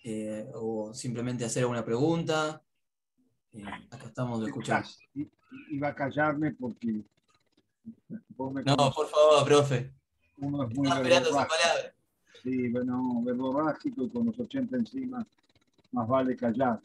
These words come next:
Speaker 2: como dice mi hija mayor, porque no haces un voto de silencio, papá, que la gente se enoja con lo que decís. Pero quería decir algo, primero emocionarme con la gente que está reunida.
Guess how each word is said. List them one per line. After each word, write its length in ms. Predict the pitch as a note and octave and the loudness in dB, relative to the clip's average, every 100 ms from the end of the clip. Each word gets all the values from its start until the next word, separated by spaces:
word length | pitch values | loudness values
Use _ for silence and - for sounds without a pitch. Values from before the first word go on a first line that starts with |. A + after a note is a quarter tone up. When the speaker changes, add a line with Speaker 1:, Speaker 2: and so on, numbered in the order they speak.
| _ | _
Speaker 2:
como 200 | G#2+ A2+ | -2 0
dice 200 | A#2+ A#2+ | 0 0
mi 100 | B2+ | -2
hija 160 | - B2 | -2 -2
mayor, 340 | B2 A#2+ A#2 | 0 0 -2
porque 220 | - A2+ C3+ | -4 -4 -2
no 80 | D3+ | -2
haces 220 | C#3+ C3+ | -2 -2
un 120 | C#3+ | 0
voto 240 | D3+ D3+ | -2 0
de 80 | D3 | -2
silencio, 540 | - D3+ D#3 D3 - C3 | 0 2 2 0 -4 -2
papá, 400 | A2+ D3 C#3 - _ _ | -2 2 0 0 _ _
que 120 | _ B2+ | _ -2
la 120 | C3 | 0
gente 340 | E3 D3 C#3 | 0 0 0
se 120 | D3+ E3+ | 0 2
enoja 380 | E3+ E3 - | 2 2 0
con 140 | A#2 D3 | -2 -2
lo 100 | C3+ | 0
que 60 | |
decís. 340 | C#3+ C3 - G#2 - _ _ _ _ _ _ _ | 0 -2 -4 -8 -8 _ _ _ _ _ _ _
Pero 260 | B2+ C3+ C3+ | -4 -2 -2
quería 280 | F3 F#3+ F#3 | 2 4 4
decir 300 | D#3+ - D3+ | 4 2 2
algo, 200 | C#3 A#2 | 2 0
primero 560 | C#3+ D#3 E3+ E3 D3+ D#3 | 0 0 2 2 0 -2
emocionarme 840 | C#3+ C#3 D#3+ D3+ E3 D#3+ D#3+ D3+ | -2 -2 -2 0 2 2 0 -4
con 260 | C#3 C#3 | -4 -4
la 80 | C3 | -4
gente 420 | - D3 C3 A#2 | -6 -6 -6 -6
que 80 | A2+ | -8
está 240 | A2 - A2+ | -8 -4 -4
reunida. 500 | A2+ G#2 A2 G#2 | -2 0 2 2